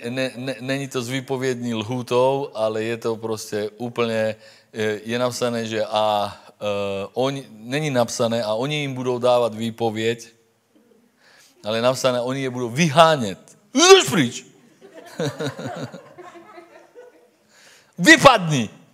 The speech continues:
V mocném jméně Ježíš. Ať tě tady nevidím.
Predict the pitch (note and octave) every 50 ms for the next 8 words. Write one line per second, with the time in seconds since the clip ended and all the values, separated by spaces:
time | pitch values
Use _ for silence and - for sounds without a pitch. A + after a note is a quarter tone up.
0 | _ _ _ - - - _ _ _ _ _ _ _ _ - _ _ _ _ _
1 | _ _ _ - A2 D3 F3 G#3+ G#3 G#3+ - F#3 F#3+ F3+ F3 F3 E3 E3 D#3+ D#3
2 | D3 C3 A2 G2+ F#2 F2+ - - _ _ _ _ _ _ _ _ _ _ _ _
3 | _ _ _ - - F#3+ A3 A#3+ A#3 - - A3+ G3+ A3+ A3+ A3 G#3+ G#3+ G#3 G#3+
4 | G#3 G3+ F#3+ D#3+ C#3 A#2+ G#2 F#2+ F#2